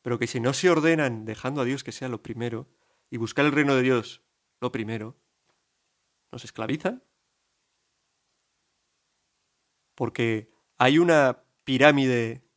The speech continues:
por así decirlo, de cosas importantes para el ser humano. Y la primera es Dios. Jesús lo dice con claridad muchas veces.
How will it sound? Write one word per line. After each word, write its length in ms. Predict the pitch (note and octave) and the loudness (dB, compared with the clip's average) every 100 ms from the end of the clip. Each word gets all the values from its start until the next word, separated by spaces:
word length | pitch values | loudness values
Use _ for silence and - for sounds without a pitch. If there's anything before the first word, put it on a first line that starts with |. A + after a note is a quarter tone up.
| _ _ _ _ _ | _ _ _ _ _
por 140 | - A2+ | -8 -6
así 160 | - | -4
decirlo, 280 | C3 C#3 D3 | -2 0 0
de 140 | A#2+ - | 0 2
cosas 360 | D3+ F#3+ - | 0 0 -2
importantes 520 | C#3 C3 - E3+ E3 | 0 0 2 0 -2
para 140 | - A#2+ | -4 -4
el 80 | - | -4
ser 160 | B2+ | -6
humano. 320 | A#2 A2+ G#2+ _ _ - | -4 -6 -8 _ _ -2
Y 100 | C3 | 4
la 140 | C3+ | 6
primera 500 | C3 C#3 F3+ G#3+ A3 _ _ _ _ _ _ _ _ _ _ - | 6 2 2 0 -6 _ _ _ _ _ _ _ _ _ _ -10
es 140 | C3 - | -8 -4
Dios. 240 | A#2 A2 | -6 -4
Jesús 240 | B2 C#3+ | -6 0
lo 80 | D3+ | 2
dice 480 | D3+ D#3+ D3+ A#2 _ | 0 0 -2 -2 _
con 180 | - G#2+ | -6 -4
claridad 340 | A2 G#2 B2 | -4 0 0
muchas 240 | A#2+ G#2+ G#2 | 0 -2 -6
veces. 440 | C3+ - - - | -6 -6 -12 -20